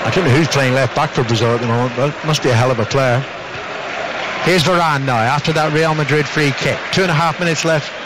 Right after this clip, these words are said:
uh, to the interval. One goal each between Juventus and Real Madrid here in the Millennium Stadium in Cardiff. Ramos finds Marcelo on the far side of the field.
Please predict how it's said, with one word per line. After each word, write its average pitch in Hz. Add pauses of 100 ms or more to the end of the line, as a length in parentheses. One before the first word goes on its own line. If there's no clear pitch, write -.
(420)
uh, 160
to 156
the 151
interval. 123
One 170
goal 170
each 143
between 151
Juventus 156
and 160
Real 160
Madrid 156
here 156
in 156
the 151
Millennium 156
Stadium 151
in 139
Cardiff. 143 (880)
Ramos 143
finds 170
Marcelo 156
on 156
the 147
far 156
side 156
of 147
the 143
field. 104